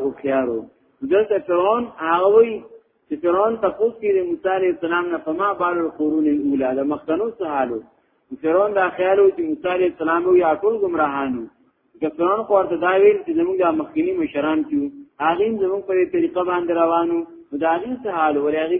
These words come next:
کافرانو مړه شوي دي؟ نو موسی علیه السلام که دا ویل چې او ټول په ټوله کافر وو، د خلکو ژبه دې بدګنه شوې، فرعون به یې وګورئ، دې ستاسو مشرانو ته هم غلط وي. موسی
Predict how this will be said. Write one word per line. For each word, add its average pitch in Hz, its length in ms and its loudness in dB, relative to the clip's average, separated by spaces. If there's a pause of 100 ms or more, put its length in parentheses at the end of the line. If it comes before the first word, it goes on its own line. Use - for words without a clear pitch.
کافرانو 170 500 -4
مړه 190 200 -2
شوي 185 260 -4
دي؟ 180 100 -8 (1500)
نو 277 120 -2
موسی 320 280 2
علیه 214 180 2
السلام 190 300 -2 (100)
که 180 120 2
دا 202 140 6
ویل 202 220 2
چې 190 100 2
او 185 160 2
ټول 220 120 4 (100)
په 160 120 -2
ټوله 170 180 0 (120)
کافر 139 320 0
وو، 110 100 -8 (360)
د 139 140 -4
خلکو 180 260 0 (100)
ژبه 180 240 2
دې 175 140 -4
بدګنه 143 440 -2
شوې، 185 460 -2
فرعون 165 280 -2
به 170 120 0
یې 190 80 -4
وګورئ، 220 360 -2 (320)
دې 165 140 0
ستاسو 185 380 -2
مشرانو 165 500 2
ته 180 60 -2
هم 147 180 -4
غلط 135 200 0 (100)
وي. 113 120 -6 (500)
موسی 156 240 0